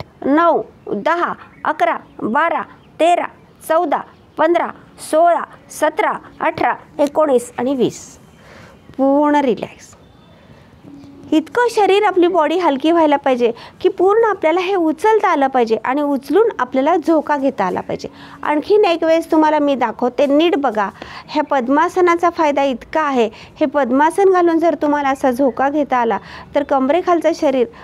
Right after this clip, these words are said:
अ, तुमचं हलकं व्हायला मदत होते. एक, दोन, तीन, चार, पाच,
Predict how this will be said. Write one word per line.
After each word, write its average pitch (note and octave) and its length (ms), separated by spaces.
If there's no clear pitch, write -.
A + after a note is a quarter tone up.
अ, A#3+ 100
तुमचं A#3+ 280
हलकं G#3+ 360
व्हायला G3 240
मदत F3 340
होते. - 240
एक, D#4+ 280
दोन, D4 420
तीन, E4+ 280
चार, E4 320
पाच, D4+ 400